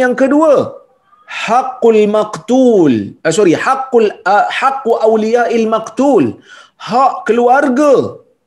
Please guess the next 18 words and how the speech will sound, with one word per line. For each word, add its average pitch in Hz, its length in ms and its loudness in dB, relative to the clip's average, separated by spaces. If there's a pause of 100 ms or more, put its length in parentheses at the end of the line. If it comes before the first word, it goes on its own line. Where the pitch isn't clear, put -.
(320)
orang 254 320 2
yang 170 160 0
dibunuh. 143 460 0 (580)
Katalah 208 380 0
satu 214 340 0
orang 240 160 -2
bunuh 262 320 -2
suami 240 560 -4 (480)
kepada 202 400 0
isteri 220 400 -4
dan 208 240 0
anak-anak, 196 480 -4 (840)
maka 170 260 -2
dia 160 160 -2
telah 147 240 -2
berdosa 165 480 -2
kepada 147 640 -2 (480)
orang 170 480 -2